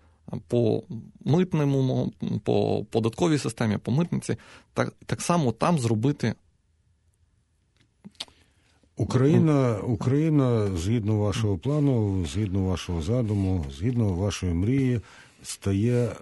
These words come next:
Speaker 2: привабливішою. Тут розвиваються технології, розвивається промисловість. Нам бракує робочих рук. До нас починають їхати люди з інших країн.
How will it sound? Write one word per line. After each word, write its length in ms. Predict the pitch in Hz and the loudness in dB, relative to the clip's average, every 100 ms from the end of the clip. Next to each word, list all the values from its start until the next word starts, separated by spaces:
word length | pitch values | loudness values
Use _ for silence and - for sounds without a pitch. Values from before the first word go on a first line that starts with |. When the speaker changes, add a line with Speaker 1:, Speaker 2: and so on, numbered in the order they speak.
| - | -14
Speaker 2:
привабливішою. 1040 | - 104 92 92 76 87 73 71 - - 120 - - | -4 0 0 0 -2 -4 -4 -6 -8 -10 -12 -16 -14
Тут 200 | - 117 | -6 -4
розвиваються 800 | 110 101 85 92 90 80 - 82 | 0 -2 0 -2 -2 -4 -4 -6
технології, 720 | 73 - - 87 104 156 127 120 | -6 -8 -8 -4 0 0 0 0
розвивається 640 | 98 73 87 85 78 - | -2 -4 -4 -4 -4 -8
промисловість. 960 | 78 82 80 80 - 160 160 143 - - - - - _ - | -8 -6 -4 -4 -4 -2 0 0 -4 -14 -20 -20 -20 _ -6
Нам 280 | 90 104 98 | -2 0 0
бракує 420 | 107 - 120 127 | -2 -4 -4 -2
робочих 540 | 123 120 139 - 131 | -2 -2 -4 -4 -4
рук. 340 | 180 190 143 - - - | -2 -2 -4 -8 -20 -10
До 80 | 85 | -4
нас 260 | 92 101 - | -2 -2 -4
починають 680 | 104 - 107 113 113 101 | -8 -4 -2 0 -2 -2
їхати 440 | 104 113 95 110 117 | -4 -2 -4 -4 -2
люди 560 | 117 113 110 120 107 | -2 -2 -2 -2 -2
з 160 | 110 - | -4 -4
інших 480 | - 120 113 - 117 | -2 -2 -2 -4 -6
країн. 520 | - 123 139 139 78 | -4 -2 0 -2 -4